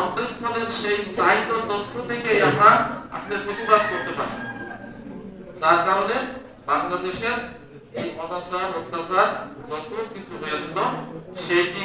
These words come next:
ঘনীভূত হয়ে জুলাই মাসে কেন্দ্রীভূত হয়ে এমন বিস্ফোরণ, বিস্ফোরণ হয়েছিল, যেখানে আমরা দেখেছি আমাদের ছোট ছোট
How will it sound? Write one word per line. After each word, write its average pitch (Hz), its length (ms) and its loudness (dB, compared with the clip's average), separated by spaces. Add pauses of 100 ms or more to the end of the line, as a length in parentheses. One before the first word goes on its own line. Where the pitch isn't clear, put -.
(120)
ঘনীভূত 185 460 0 (160)
হয়ে 208 180 6 (580)
জুলাই 190 380 6
মাসে 196 300 2 (540)
কেন্দ্রীভূত 190 540 -6 (140)
হয়ে 208 180 4 (580)
এমন 208 200 0 (140)
বিস্ফোরণ, 175 460 2 (720)
বিস্ফোরণ 233 480 6 (100)
হয়েছিল, 170 340 0 (600)
যেখানে 185 460 2
আমরা 202 140 4 (100)
দেখেছি 208 300 -2 (120)
আমাদের 196 320 8 (460)
ছোট 185 180 -4 (140)
ছোট 220 180 -4